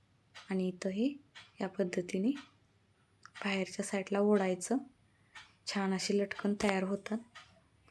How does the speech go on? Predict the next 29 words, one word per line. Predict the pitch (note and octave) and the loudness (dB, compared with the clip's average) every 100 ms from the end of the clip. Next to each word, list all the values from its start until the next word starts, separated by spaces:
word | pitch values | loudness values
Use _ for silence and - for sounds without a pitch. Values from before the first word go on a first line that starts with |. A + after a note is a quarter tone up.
| - _ _ - | -20 _ _ 0
तर | G#3 | 4
नोडला | G#3 G#3+ G3+ G3+ | 8 8 8 6
आपण | G3 G3+ | 4 2
लटकन | G#3 G3+ - - G#3 | 4 4 2 4 8
जोडून | A3 G3+ G3 | 8 8 6
घेतलेली | G#3 A3+ A3+ F#3 F#3 | 6 4 4 0 2
आहेत | F#3+ F#3 A#3+ - - - - - - - - | 0 -2 -4 -4 -20 -20 -20 -20 -20 -20 -2
आणि | G#3 | 2
ही | G3 A3+ A#3+ | 6 8 10
लटकन | A#3 A#3 G#3+ G3+ | 10 6 0 0
आता | G3 G3+ | 0 2
या | G#3 | 4
बोला | F#3+ G#3 G#3+ | 6 8 8
जोडायची | G#3+ A3 G3+ F3+ F3+ - | 8 8 6 2 -2 -4
आहेत. | G3+ F#3+ G3 - - _ - - | -4 -2 -2 -4 -10 _ -20 -10
सुई | - - A3 | 4 10 12
धाग्यानेच | A3+ A3+ G#3 G3 G#3 G#3+ | 12 6 4 2 2 6
लटकन | A3 A3 - G3+ | 6 6 0 2
जोडून | G3+ G#3+ G3 | 6 6 8
घ्यायची | G#3 A3+ G3+ - | 6 6 4 2
आहेत. | F#3 F3+ G#3 _ _ G3+ | -4 -4 -8 _ _ -4
बघा, | F#3+ | -2
इथे | F#3 G#3 | 2 4
या | G3+ | 4
पद्धतीने | F#3+ G3+ F#3 F3+ - F#3+ | 4 0 2 -2 -2 -4
अशी | F#3 - | -2 0
जोडून | G3+ G#3+ G3+ F#3 | 2 4 4 2
घ्यायची | G3+ G#3+ F#3+ - F#3+ | 0 0 0 -2 -4
आहेत | F#3 G#3 | -2 -2